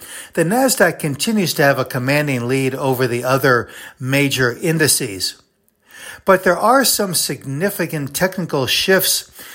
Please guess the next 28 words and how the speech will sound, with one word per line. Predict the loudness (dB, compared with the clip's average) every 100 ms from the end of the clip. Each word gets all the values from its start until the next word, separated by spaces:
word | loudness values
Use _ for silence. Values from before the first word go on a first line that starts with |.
| -8
afoot | -4 -2 2 2 2
here, | 0 2 0 -2 -18 -20 -14 -4
and | 0 0 0
they | 2 2 2
could, | -4 -4 2 4 4 0 2
uh, | 4 4 0
indicate, | -2 -2 -4 -2 0 -2 -2
uh, | -2
how | -2 2 4 4 0 -10 -18 -8
twenty | -2 0 0
twenty-four | -2 -4 -2 -2 -2 2 4 2
may | 0 0 2
shape | 0 0 0 2
up. | 4 4 0 -20 _ -20 -18 -16 -2
And | 2 2 2
these, | 2 2 2
uh, | 0
changes, | 0 0 0 0 0 2
I | 2
think, | 2 -2 0
are | -2
actually | 2 2 2 -2 -2 -2
positive | 0 2 2 0 -4 -4
ones | 0 0 0 -4 -8 -18 -20 -14
for | -4 2 4
the | 2
market | 0 2 2 2 2
outlook. | 4 2 0 -6 -8